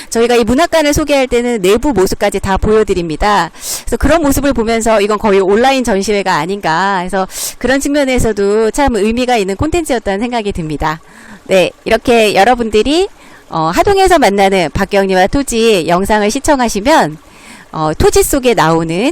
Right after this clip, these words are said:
인물들을, 어, 직접 체험하실 수 있습니다. 이공일 하동에서 만나는 박경리와 토지는,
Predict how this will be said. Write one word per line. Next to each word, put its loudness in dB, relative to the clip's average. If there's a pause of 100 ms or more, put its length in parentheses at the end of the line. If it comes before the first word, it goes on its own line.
(140)
인물들을, 2 (300)
어, -2
직접 0 (140)
체험하실 2
수 -6
있습니다. -4 (540)
이공일 -2
하동에서 -2
만나는 -4
박경리와 -6
토지는, -6